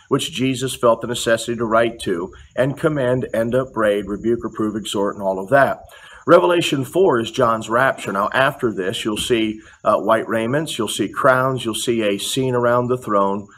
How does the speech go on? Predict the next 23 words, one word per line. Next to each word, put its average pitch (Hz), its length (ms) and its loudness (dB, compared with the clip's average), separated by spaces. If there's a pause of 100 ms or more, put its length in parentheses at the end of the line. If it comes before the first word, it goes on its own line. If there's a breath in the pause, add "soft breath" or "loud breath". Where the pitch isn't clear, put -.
(240 soft breath)
and, 107 260 0
uh, 95 160 -4
twenty-four 123 460 0
elders, 101 360 0
and 117 100 -4
we'll 127 80 2
discuss 127 500 0
the 117 100 -6
meaning 120 320 -2
of 104 140 -4
all 120 180 4
of 104 80 -4
those 95 280 -4
things 104 280 -6
later. 107 320 0
They're 98 240 -2
very 120 300 0
important. 95 560 -8 (400 loud breath)
But 120 100 -2
then 208 160 4
in 226 80 2
Revelation 170 600 2
five, 113 560 2